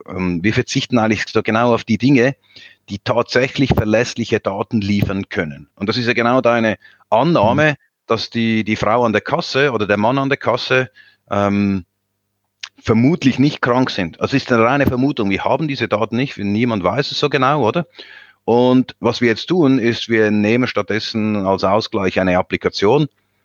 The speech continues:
Speaker 1: die in ihrer Präzision so, äh, so geeignet ist wie eine Baggerschaufel für einen mikrochirurgischen Eingriff, oder? Und, äh,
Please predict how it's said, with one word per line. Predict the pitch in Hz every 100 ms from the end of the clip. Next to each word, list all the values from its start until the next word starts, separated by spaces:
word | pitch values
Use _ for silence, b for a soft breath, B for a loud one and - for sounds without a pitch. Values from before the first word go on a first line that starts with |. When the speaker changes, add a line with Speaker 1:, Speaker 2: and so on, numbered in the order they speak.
| _ _ _ _ -
Speaker 1:
die | 107 110 110 110 107 -
in | 104
ihrer | 104 104
Präzision | - 104 - 107 - 104 113 120 120
so, | 110 104 104 104
äh, | 101 95
so | 104 98
geeignet | 98 101 107 95
ist | 98 -
wie | 104 110
eine | 104 95 92
Baggerschaufel | 87 101 - 113 104 101 98 92
für | 101
einen | 98 95
mikrochirurgischen | 95 101 - 95 104 98 90 92 92
Eingriff, | 90 104 101 78 -
oder? | 82 113 120 b b b b b
Und, | - 104 110 107 - _ _ _
äh, | 98